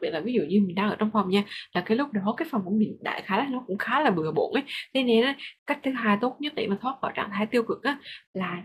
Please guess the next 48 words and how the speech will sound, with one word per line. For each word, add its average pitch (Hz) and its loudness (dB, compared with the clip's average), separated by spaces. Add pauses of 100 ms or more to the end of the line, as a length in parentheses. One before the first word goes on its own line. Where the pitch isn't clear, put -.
(140)
chính 247 2
là 247 2
đi 202 4
dọn - -4
dẹp. - 0
Đầu 160 -2
tiên 208 8
á, 247 -2
mọi 151 -2
người 147 -4
dọn - -2
nhà, 175 -2
dọn - 0
phòng, 180 2
dọn - -6
tủ - -6
óc, - -2
quần, 170 -6
dọn - -8
toilet. 254 0 (480)
Nói 202 2
chung 269 2
là 180 4
dọn - 2
tất 339 0 (200)
tần 220 4
tật 160 -2
những 208 -6
cái 269 -4
thứ 311 0
gì 208 4
xung 208 0
quanh 214 0
mọi - -4
người 175 -2
đi. 220 4 (320)
Ví 247 0
dụ 226 4
nha, 196 2 (280)
ừm, 180 -2 (160)
đặc 170 0
biệt 160 2
là 156 4
dọn 170 2
phòng 185 2
và 180 0
tủ - -4
óc, 240 4